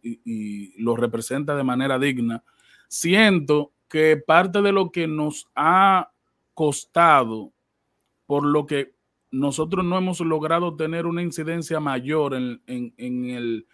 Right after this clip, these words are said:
en la escena latinoamericana y en la industria, es ese mismo tabú que lo comparte gente como,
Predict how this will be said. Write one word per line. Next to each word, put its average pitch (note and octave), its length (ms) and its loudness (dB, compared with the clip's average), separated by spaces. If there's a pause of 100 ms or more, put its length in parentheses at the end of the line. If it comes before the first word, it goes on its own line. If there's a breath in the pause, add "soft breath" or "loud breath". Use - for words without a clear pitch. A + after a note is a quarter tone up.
(280 soft breath)
en B2+ 160 -2
la C3 80 0
escena D3+ 680 -2 (300)
latinoamericana C3 1080 0
y B2 80 0
en C3 140 0
la B2+ 60 0
industria, B2 760 -6
es D#3+ 480 -4
ese F3 360 -4
mismo E3+ 460 -6
tabú D#3+ 460 -6 (420)
que D3 100 -6
lo D3 140 0
comparte C3+ 680 -4
gente C#3 420 -6
como, C3+ 640 -6